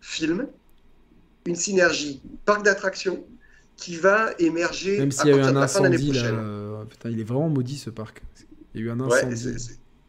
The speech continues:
Speaker 1: ouais, ils ont pas, c'est vrai, ils ont pas eu trop de chance, là, dans le, le petit truc, euh, Yoshi, il y a eu un,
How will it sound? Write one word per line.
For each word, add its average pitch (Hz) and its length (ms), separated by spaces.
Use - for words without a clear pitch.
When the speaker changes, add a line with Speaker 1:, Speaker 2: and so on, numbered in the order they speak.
Speaker 1:
ouais, 123 160
ils - 120
ont 110 60
pas, 117 120
c'est 127 140
vrai, 123 100
ils 135 140
ont 107 40
pas 123 120
eu 120 80
trop 120 160
de - 40
chance, 117 240
là, 113 60
dans 110 140
le, 107 220
le 104 200
petit 120 380
truc, 123 260
euh, 113 60
Yoshi, 113 380
il - 20
y - 20
a 123 40
eu 110 100
un, - 280